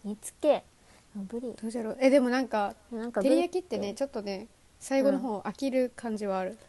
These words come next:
Speaker 1: うん。嘘。照り焼きめっちゃ好きよ。
Speaker 2: うん。
Speaker 1: いや、なんか、
Speaker 2: でも、何ですか？
Speaker 1: ブリってさ、
Speaker 2: はい。
Speaker 1: 脂身がさ、
Speaker 2: うん。
Speaker 1: 多いじゃん。
Speaker 2: 多いです。
Speaker 1: ブリブリしとるけさ。
Speaker 2: ブリブリしとるね。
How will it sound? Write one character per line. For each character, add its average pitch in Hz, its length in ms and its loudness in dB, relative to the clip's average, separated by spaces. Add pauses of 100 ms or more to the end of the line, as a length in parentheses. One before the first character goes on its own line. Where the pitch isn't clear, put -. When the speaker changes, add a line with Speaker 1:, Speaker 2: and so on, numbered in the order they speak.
(280)
Speaker 1:
う 220 60 -2
ん。 - 0 -
嘘。 214 420 4 (120)
照 - 100 -4
り 220 80 4
焼 247 140 -2
き 247 60 -2
め 214 120 -4
っ - 40 -10
ち - 120 -12
ゃ - 20 -6
好 - 60 -16 (120)
き 233 80 -4
よ。 190 380 -4 (840)
Speaker 2:
う 220 40 -6
ん。 180 300 -12 (640)
Speaker 1:
い - 20 -14
や、 202 80 -6
な 196 100 -4
ん 220 120 -2
か、 180 240 -6 (600)
Speaker 2:
で 220 80 -8
も、 208 60 -8
何 - 20 -
で 202 60 -10
す 233 60 2
か？ 262 40 6
Speaker 1:
ブ 285 60 0
リ 277 60 -4
っ - 40 -20
て - 180 -4
さ、 - 160 -6
Speaker 2:
は 185 360 -4 (140)
い。 226 80 0
Speaker 1:
脂 226 300 -4
身 233 160 -2
が 233 100 -2
さ、 220 300 -12 (400)
Speaker 2:
う 233 40 -2
ん。 202 40 0
Speaker 1:
多 208 40 0
い 202 60 -2
じ 190 80 -8
ゃ 175 60 -8
ん。 202 120 -16 (320)
Speaker 2:
多 220 120 -2
い 202 40 0
で 185 100 -2
す。 - 260 -12 (100)
Speaker 1:
ブ 202 80 2
リ 254 100 4
ブ 220 120 4
リ 202 80 -2
し - 60 -14
と 202 120 -6
る 190 80 -4
け 180 220 -6
さ。 180 360 -8 (220)
Speaker 2:
ブ - 80 -2
リ 277 80 -2
ブ 240 80 -6
リ 214 80 -2
し - 80 -8
と 226 80 -4
る 175 80 -12
ね。 175 160 -12